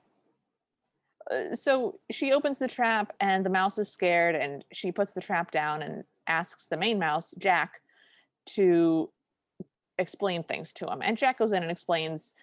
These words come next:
that Cinderella is nice and everybody likes him and he'll be safe and he needs to come out of the cage. So he does. And Cinderella gives him a hat and a shirt, and the shirt doesn't really fit. It's kinda too tight 'cause this mouse is a chubbo. He's a little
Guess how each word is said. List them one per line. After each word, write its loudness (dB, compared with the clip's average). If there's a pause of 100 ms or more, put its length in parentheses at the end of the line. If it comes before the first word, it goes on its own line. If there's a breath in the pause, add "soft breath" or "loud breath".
(200 soft breath)
that 2
Cinderella 2
is -4
nice -4
and -2
everybody -2
likes 0
him 0
and -2
he'll 0
be -4
safe -2
and -10
he -6
needs -6
to -10
come -6
out -2
of -8
the -10
cage. -14 (320)
So -8
he -2
does. 2 (600 soft breath)
And 2
Cinderella 2
gives -2
him -8
a -8
hat -2 (840)
and -4
a -6
shirt, 2
and -2
the -6
shirt -2
doesn't -4
really -2
fit. 0
It's -6
kinda -2
too -4
tight -2
'cause -6
this 0
mouse -2
is -2 (140)
a -2
chubbo. -2 (420)
He's -2
a 0
little 0